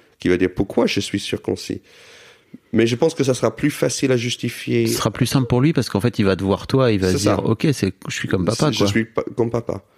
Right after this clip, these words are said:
Speaker 1: Mais en même temps, le troisième va dire, « Oh, je suis pas comme mon frère ou n-, papa, mais je suis comme tous mes copains. »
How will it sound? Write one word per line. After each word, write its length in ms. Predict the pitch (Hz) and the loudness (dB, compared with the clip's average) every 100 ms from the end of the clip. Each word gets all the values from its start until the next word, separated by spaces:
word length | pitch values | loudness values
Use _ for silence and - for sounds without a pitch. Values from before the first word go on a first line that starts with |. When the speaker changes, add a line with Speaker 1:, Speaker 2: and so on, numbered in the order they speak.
| _ _ - - _ _ _ _ _ 98 | _ _ -20 -20 _ _ _ _ _ -2
Speaker 1:
Mais 200 | 110 107 | 2 4
en 80 | |
même 200 | 98 95 92 | 4 2 2
temps, 240 | 143 156 | 2 2
le 100 | 120 | 2
troisième 380 | - 104 101 92 | 2 0 2 2
va 120 | 90 | 2
dire, « 180 | 95 98 | 2 2
Oh, 220 | 113 120 - | 2 0 -4
je 160 | - 92 | -6 -6
suis 180 | 95 | -4
pas 320 | - 95 - _ _ _ | 0 0 -2 _ _ _
comme 180 | - 98 95 95 | 0 4 4 4
mon 120 | 92 | 2
frère 280 | - 104 98 | 2 0 0
ou 100 | 87 | 0
n-, 480 | 87 92 92 - - | 0 -2 -4 -4 -4
papa, 340 | - - 113 147 | -2 0 2 2
mais 140 | 110 | 2
je 100 | 95 | 0
suis 180 | - 95 | -2 -2
comme 540 | - 92 90 87 90 90 | 2 2 2 2 0 -2
tous 120 | - | -2
mes 160 | 92 90 - - | 0 0 -4 -2
copains. » 300 | 117 135 | 2 2